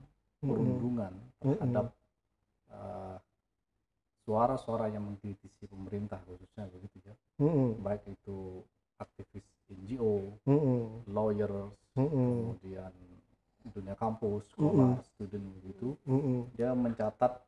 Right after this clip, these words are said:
Speaker 2: seribu dua ratus sekian perundungan yang dialami
Speaker 1: Hmm.
Speaker 2: mereka itu,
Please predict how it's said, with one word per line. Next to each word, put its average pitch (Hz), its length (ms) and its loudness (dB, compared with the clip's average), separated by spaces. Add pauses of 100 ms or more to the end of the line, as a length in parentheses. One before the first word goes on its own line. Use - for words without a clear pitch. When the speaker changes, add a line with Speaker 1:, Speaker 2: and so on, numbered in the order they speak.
(600)
Speaker 2:
seribu 104 400 -6
dua 104 240 2
ratus 104 240 -6
sekian 104 400 -4 (680)
perundungan 107 640 -2 (160)
yang - 160 -10
dialami 151 320 8
Speaker 1:
Hmm. 123 160 2
Speaker 2:
mereka 117 320 -10
itu, 117 320 -8